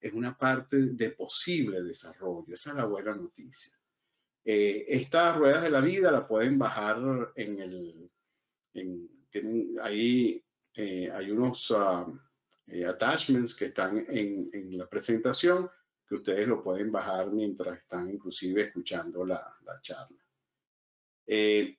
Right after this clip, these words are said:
y llenen esto, porque así van a, a darse ustedes mismos una idea de cuáles son las áreas que pueden desarrollar. Otra ventaja que es muy, muy importante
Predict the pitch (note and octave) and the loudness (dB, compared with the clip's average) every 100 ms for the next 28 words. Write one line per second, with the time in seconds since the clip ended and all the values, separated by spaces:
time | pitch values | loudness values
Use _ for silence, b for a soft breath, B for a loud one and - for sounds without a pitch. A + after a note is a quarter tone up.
0 | _ - D#3+ F3+ G#3 G#3+ A3 - - - | _ 2 6 6 8 6 6 2 -4 -6
1 | _ - A2+ A2+ - A#2+ D#3 E3+ F3 F3 | _ -6 0 0 2 4 6 6 6 4
2 | F3+ F3+ E3+ F#3 F3 - F3+ F3+ F3 D#3+ | 4 6 6 4 2 4 4 6 6 6
3 | D#3+ C#3+ D3 C#3+ C#3 A#2+ A2 G2+ - G#2 | 4 2 2 4 4 4 4 0 -2 -2
4 | A2+ - A2+ A#2+ - A2+ G#2+ A2 - G#2 | -2 -4 -4 -6 -6 -4 -2 -4 -4 -10
5 | - F2+ F#2 F2+ - D#2 D#2 - - _ | -6 -4 -4 -8 -10 -16 -18 -20 -20 _
6 | _ _ _ _ - A#2 F3+ F3 G#2+ - | _ _ _ _ -2 2 6 6 4 4
7 | B2+ C#3+ B2 - F#2+ F#2 - F2+ G2+ C3 | 4 4 0 -6 -8 -10 -12 -10 -2 2
8 | D3 B2+ G#2 A2 A2 A2 F2+ - G#2 G2+ | 4 4 2 0 -2 -4 -8 -2 -2 -2
9 | - | -8